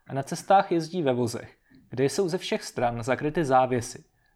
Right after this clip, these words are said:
Ukryt v takto upraveném voze jel Temistokles dále a kdykoliv se na cestě někdo vyptával, odpovídali jeho průvodci, že vezou řeckou ženu z Ionie ke komusi na královském dvoře. Čau Petře!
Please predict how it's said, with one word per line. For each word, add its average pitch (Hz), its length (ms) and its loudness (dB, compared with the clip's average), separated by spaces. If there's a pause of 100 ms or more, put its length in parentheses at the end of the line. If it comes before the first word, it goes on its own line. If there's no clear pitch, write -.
(120)
Ukryt 135 400 2
v - 80 -20
takto - 300 -2
upraveném 175 540 0
voze 120 380 -4 (240)
jel 165 260 4
Temistokles 170 720 0
dále 123 420 4 (380)
a 127 100 -2
kdykoliv 143 580 2
se 147 120 -2
na 139 100 0
cestě 165 320 -4
někdo 175 260 0
vyptával, 117 720 0 (180)
odpovídali 202 600 2
jeho 185 180 0
průvodci, 117 760 -4
že 127 120 -2
vezou 165 320 4
řeckou 165 420 0
ženu 190 240 0
z 139 120 -4
Ionie 123 460 0 (220)
ke 143 100 -2
komusi 147 560 0
na 127 100 -2
královském 131 720 2
dvoře. 113 360 -4 (720)
Čau 226 260 6
Petře! 233 720 4